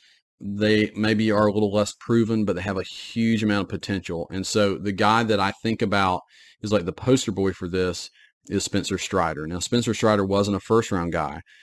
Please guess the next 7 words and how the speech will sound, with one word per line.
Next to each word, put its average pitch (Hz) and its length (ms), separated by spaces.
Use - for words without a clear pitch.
but 110 140
it's 104 120
that 120 280
kind 127 400
of 110 120
arm 90 460
that, 101 320